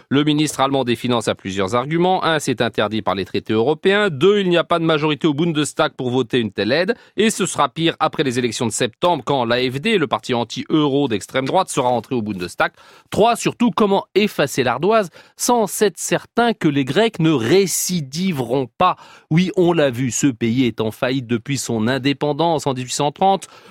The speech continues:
Le traité de Maastricht impose de se comporter en allemand. Eh bien, les Grecs n'y arrivent pas et ils ont besoin de l'arme de la dévaluation monétaire.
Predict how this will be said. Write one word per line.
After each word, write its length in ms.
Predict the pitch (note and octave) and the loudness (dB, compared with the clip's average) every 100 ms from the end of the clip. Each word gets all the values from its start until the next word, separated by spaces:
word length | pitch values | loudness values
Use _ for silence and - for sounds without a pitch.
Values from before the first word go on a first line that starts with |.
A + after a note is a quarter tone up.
| D3 | -4
Le 220 | D#3 G#3+ | 2 2
traité 340 | G3 F3+ E3 D#3+ | 2 0 0 0
de 60 | |
Maastricht 520 | C#3 C3+ - C#3 A#2+ - | 0 -2 -2 -4 -4 -4
impose 580 | D#3 F3+ E3+ F3 E3+ A2 | -2 -2 0 2 2 2
de 60 | G#2+ | -2
se 140 | A#2+ | -6
comporter 520 | A2 A2+ G#2+ - G2+ - | -6 -6 -6 -6 -8 0
en 200 | F3+ D#3 | 0 0
allemand. 300 | F2+ F2+ D#3 | -2 -2 -2
Eh 20 | |
bien, 160 | B2 G#2+ | 0 0
les 140 | B2+ | 0
Grecs 300 | - A#2 F2+ | 0 -4 -2
n'y 200 | A2+ F#3+ | 2 4
arrivent 440 | G3 D3+ A2+ - - | 4 0 -4 -6 0
pas 300 | C#3 G#3+ E3 | 4 4 2
et 80 | |
ils 140 | B2 A2+ | 0 -2
ont 80 | G#2+ | -2
besoin 380 | G2+ G2 D3 | -2 0 0
de 80 | C#3 | 0
l'arme 240 | F#2+ B2 C3 | 2 0 0
de 80 | |
la 100 | F#2+ | -4
dévaluation 640 | F#2 A#2+ G#2+ F2 D#2+ - D#3 | -2 -4 -4 -4 -6 -4 0
monétaire. 560 | C3+ G#2+ - B1+ - | 0 0 -4 -12 -12